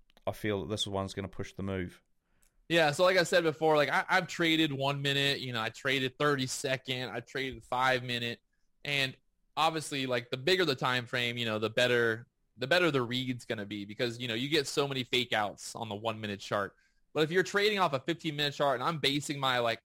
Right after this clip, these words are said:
Speaker 2: my overall thesis on, like, why I'm entering and tra-, and exiting based on the fifteen minute chart, that's really given me a lot better idea. You know, like, I, I'm not gonna get out of a trade just because it, you know, there's a little, like, "Oh, it just dropped a little bit." I'm like, "Eh," you know, that's,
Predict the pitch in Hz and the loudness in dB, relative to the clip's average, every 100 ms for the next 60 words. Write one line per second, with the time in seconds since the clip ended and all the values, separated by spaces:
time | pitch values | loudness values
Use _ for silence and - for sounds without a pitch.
0 | _ _ - 123 147 143 131 120 135 135 | _ _ -4 0 0 4 2 2 -4 -8
1 | - 139 120 113 104 113 120 127 117 120 | -4 -2 -2 -2 -2 2 2 2 0 -6
2 | 123 127 110 - 120 - 113 110 117 113 | -6 -6 -8 -8 -8 -6 -10 -10 -12 -10
3 | - 123 123 123 _ _ 117 135 131 - | -8 -6 -6 -10 _ _ -2 -2 -2 -2
4 | 127 113 - 139 147 147 147 160 156 - | -2 -2 -4 -2 -2 -2 -2 2 2 0
5 | _ _ - 165 202 226 170 165 156 135 | _ _ -2 -2 0 0 2 2 2 0
6 | 120 131 139 131 110 117 117 113 107 107 | 2 4 4 4 2 0 2 2 2 0
7 | 104 110 104 104 110 104 104 107 107 131 | -4 -4 -2 -2 -4 -4 -4 -4 -4 -4
8 | - 156 185 175 165 147 143 127 127 127 | 0 2 2 2 0 0 2 4 4 2
9 | 117 113 - 123 123 117 - - 120 117 | 0 -4 -2 0 0 -4 -8 -2 -2 -2
10 | 113 117 107 110 113 123 131 127 117 120 | -2 0 0 0 -2 0 2 4 2 2
11 | 160 135 120 131 - 135 131 107 123 117 | 2 2 -2 -8 -2 0 0 -2 -2 -2
12 | 98 95 117 131 147 147 98 _ 110 104 | -4 -8 -8 -8 -4 -6 -6 _ -8 -4
13 | 107 - | -4 -6